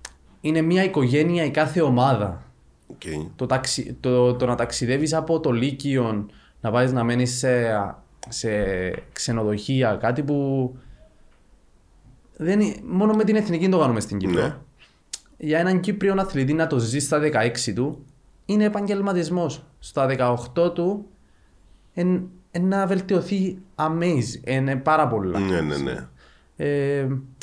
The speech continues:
Speaker 1: για παράδειγμα, ας πούμε, μια μέρα δική μου στο πανεπιστήμιο, εξυπνούσα η ώρα τέσσερις το πρωί για προπόνηση.
Speaker 2: Μμμ.
Speaker 1: Ε, το
Speaker 2: Α,
Speaker 1: γε-,
Speaker 2: τόσο νωρίς.
Speaker 1: Ναι, το, το, το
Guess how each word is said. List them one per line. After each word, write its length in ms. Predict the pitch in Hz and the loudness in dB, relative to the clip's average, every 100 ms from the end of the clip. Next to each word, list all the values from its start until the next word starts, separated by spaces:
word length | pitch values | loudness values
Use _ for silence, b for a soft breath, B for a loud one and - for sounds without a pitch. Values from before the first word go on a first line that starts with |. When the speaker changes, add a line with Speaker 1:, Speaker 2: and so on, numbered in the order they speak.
| 180 156 | -10 -4
Speaker 1:
για 120 | 139 | 0
παράδειγμα, 420 | 147 156 165 147 | 2 2 2 2
ας 140 | 123 | 2
πούμε, 160 | - 165 | 0 0
μια 280 | 160 160 160 | 0 0 2
μέρα 420 | 160 156 147 131 | 2 2 0 -2
δική 280 | 123 117 151 | -4 -2 0
μου 80 | 156 | 0
στο 160 | 127 113 | 0 0
πανεπιστήμιο, 680 | 104 92 92 98 95 135 - B B B - | 0 -2 -4 -4 -2 -4 -6 B B B -10
εξυπνούσα 520 | 143 - 170 185 185 | -6 -4 -2 0 2
η 40 | |
ώρα 140 | 175 170 | 2 2
τέσσερις 360 | 180 185 170 | 0 0 0
το 100 | 175 | -2
πρωί 500 | 160 143 147 147 139 135 B B B | 0 0 2 0 -4 -6 B B B
για 140 | 131 131 | -2 2
προπόνηση. 640 | 127 127 123 113 151 190 185 | 2 2 2 0 -2 -2 0
Speaker 2:
Μμμ. 140 | 104 160 - - _ - | -2 -2 -10 -20 _ -10
Speaker 1:
Ε, 60 | 156 | -2
το 140 | 156 | 0
Speaker 2:
Α, 40 | |
Speaker 1:
γε-, 80 | 143 | 2
Speaker 2:
τόσο 200 | 104 113 | 0 2
νωρίς. 440 | 117 110 107 - - | 0 0 -2 -6 -8
Speaker 1:
Ναι, 320 | 165 185 143 | -2 0 0
το, 160 | 139 123 127 | -2 -6 -6
το, 280 | 139 135 127 | -2 2 2
το 120 | 127 | 0